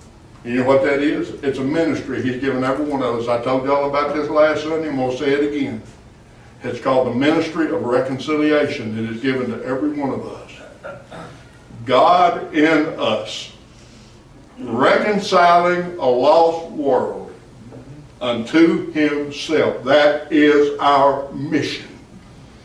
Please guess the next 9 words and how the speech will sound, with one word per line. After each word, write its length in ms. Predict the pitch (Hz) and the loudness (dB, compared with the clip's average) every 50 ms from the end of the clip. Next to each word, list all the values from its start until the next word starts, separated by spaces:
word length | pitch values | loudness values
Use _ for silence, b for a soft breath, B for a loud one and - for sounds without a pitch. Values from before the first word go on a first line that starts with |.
| - - - | -20 -6 0
That 380 | - 143 151 156 151 151 156 | 2 4 4 4 4 2 2
is 260 | 156 156 156 156 - | 2 2 2 2 0
the 160 | 147 139 - - | -2 -4 -4 -4
church. 720 | - - 175 - - - - - - - - - - - - B B B B B B B - | -4 0 2 2 2 0 -2 -6 -10 -12 -12 -12 -12 -14 -16 B B B B B B B -2
That 220 | 139 151 151 151 147 | 2 4 4 4 4
is 200 | 139 135 - - - - | 2 0 -4 -8 -8 -4
who 280 | 160 175 175 170 170 165 | 2 6 6 6 6 6
we 180 | 156 151 - | 4 2 2
are. 320 | - - - - - - | 2 0 -2 -6 -10 -14